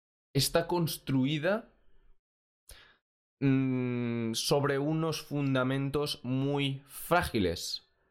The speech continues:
porque no dependen de mi, de mí. Lo material, que sería el fundamento, podríamos decir, de este sentimiento, no depende de mí.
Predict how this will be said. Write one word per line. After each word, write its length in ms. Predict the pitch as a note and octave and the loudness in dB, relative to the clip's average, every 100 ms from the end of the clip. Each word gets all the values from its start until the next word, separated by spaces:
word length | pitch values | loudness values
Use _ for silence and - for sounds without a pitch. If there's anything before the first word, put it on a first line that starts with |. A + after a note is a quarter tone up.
| _ | _
porque 260 | - A2+ C3 | -2 2 4
no 120 | C#3+ | 4
dependen 460 | C#3+ - C#3 B2+ A#2 | 0 0 0 0 2
de 140 | A2+ | 0
mi, 80 | A#2 | 0
de 200 | - A2 | -2 0
mí. 300 | C3+ A#2+ E2+ _ _ - | 0 -2 -4 _ _ 0
Lo 140 | B2 | 4
material, 640 | B2 A#2 A#2 A#2 C#3 G#3 - - | 4 4 0 2 0 -2 -6 -2
que 80 | A#2 | 0
sería 300 | A2 G#2+ G#2+ | 2 2 2
el 100 | G2+ | 0
fundamento, 600 | - A2 G2+ G2 A2 C3+ | -4 0 2 2 0 -2
podríamos 380 | G#2+ G2 G2 | -2 -2 -2
decir, 320 | G2+ G2 G#2 G2 | -4 -4 -4 -2
de 140 | F#2+ | -2
este 260 | F#2+ - G2 | -2 -4 -4
sentimiento, 800 | G2 F#2+ G#2 G#2+ G2+ G2 C#3+ - - _ _ _ _ _ _ _ _ _ | -2 0 0 2 0 0 -2 -4 -18 _ _ _ _ _ _ _ _ _
no 220 | A#2+ D#3+ | 4 4
depende 420 | C3 - D3+ G#2 | 2 0 0 0
de 120 | F2 | 0
mí. 220 | F2 E2+ | -2 -4